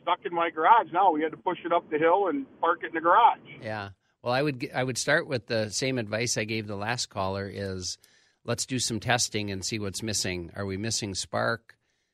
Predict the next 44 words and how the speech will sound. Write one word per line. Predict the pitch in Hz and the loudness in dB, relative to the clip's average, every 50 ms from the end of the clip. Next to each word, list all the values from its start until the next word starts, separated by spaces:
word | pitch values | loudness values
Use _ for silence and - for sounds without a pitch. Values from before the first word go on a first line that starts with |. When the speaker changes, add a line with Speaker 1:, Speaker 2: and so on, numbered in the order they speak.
| _ _ | _ _
Speaker 2:
Are | - 101 104 104 | -6 -4 -4 -2
we | 104 101 98 | -4 -4 -4
missing | 101 104 113 113 - - 113 104 101 95 | -4 -6 -4 -4 -4 -4 -4 -6 -6 -8
fuel | - - 110 110 113 120 | -6 -4 -4 -2 -2 -2
injector | 117 117 104 117 110 107 - - 113 | -2 -4 -2 -4 -4 -4 -4 -8 -10
pulse? | 90 82 113 107 107 107 110 110 - - - - - _ _ | -8 -4 -2 -2 -2 -2 -4 -4 -6 -6 -6 -6 -8 _ _
Are | 104 101 101 98 95 | -8 -8 -6 -6 -8
we | 92 95 95 95 95 95 95 - - _ _ _ _ - | -8 -8 -8 -8 -8 -10 -10 -14 -16 _ _ _ _ -10
missing | 123 117 107 - - 104 98 92 | -8 -4 -4 -4 -4 -4 -8 -8
fuel | - 117 117 120 120 110 | -6 -6 -4 -2 -2 -4
pressure? | - - - 104 113 - - 131 131 135 135 127 _ _ _ _ _ _ _ _ _ _ _ _ _ _ _ - | -4 -4 -4 -4 -4 -2 -4 -4 -4 -4 -6 -10 _ _ _ _ _ _ _ _ _ _ _ _ _ _ _ -6
And | 107 107 104 101 104 104 104 104 101 92 85 - _ _ | -4 -4 -2 -2 -4 -4 -4 -6 -8 -10 -12 -16 _ _
then | - 107 117 127 135 139 | -14 -6 -2 -2 0 0
I | 123 113 107 104 | 0 0 0 0
would | 104 104 101 95 95 98 - - | -2 -2 -4 -6 -8 -14 -16 -12
do | 107 117 113 110 | -8 -6 -4 -4
a | |
little | 107 104 107 104 107 | -4 -6 -6 -6 -6
bit | 92 104 98 | -6 -6 -8
of | 92 87 87 | -8 -8 -6
research | 104 107 113 - - 107 95 92 85 - - | -6 -4 -4 -4 -4 -4 -4 -6 -6 -8 -10
and | 92 92 87 | -10 -12 -10
find | - 104 98 101 95 95 | -8 -6 -6 -6 -4 -4
out, | 95 98 101 101 101 101 _ _ _ _ _ | -4 -4 -2 -4 -6 -8 _ _ _ _ _
uh, | - 101 98 92 90 90 87 87 90 - | -16 -14 -12 -12 -12 -12 -14 -14 -16 -14
with | 104 113 127 131 123 - | -8 -6 -6 -6 -6 -6
the | - 101 92 | -8 -8 -8
theft | - - 117 120 - _ _ | -6 -6 -6 -6 -6 _ _
deterrent, | 92 87 _ - 101 90 90 90 90 85 76 _ _ _ _ _ _ _ _ _ _ | -20 -18 _ -12 -10 -8 -8 -8 -10 -12 -14 _ _ _ _ _ _ _ _ _ _
what | 95 104 113 113 | -8 -6 -4 -2
is | 110 101 98 | -2 -4 -4
it, | 101 - - _ - | -6 -8 -10 _ -20
what | - 104 104 107 110 | -12 -8 -6 -4 -4
does | 101 92 - - | -4 -4 -4 -4
that | 101 92 95 - | -4 -6 -6 -8
choose | - - 113 110 107 - | -12 -10 -8 -8 -8 -8
to | - - 76 | -10 -12 -16
turn | - - 92 87 90 | -12 -10 -10 -8 -8
off? | 87 85 85 80 78 - 90 | -8 -10 -10 -12 -12 -14 -16
It | 87 90 | -14 -8
might | 95 101 98 - | -8 -8 -8 -8
turn | - - 101 95 | -8 -10 -8 -6
off | 92 87 87 - | -6 -8 -10 -12
fuel, | - 92 90 85 85 85 82 82 | -12 -10 -8 -8 -6 -8 -10 -10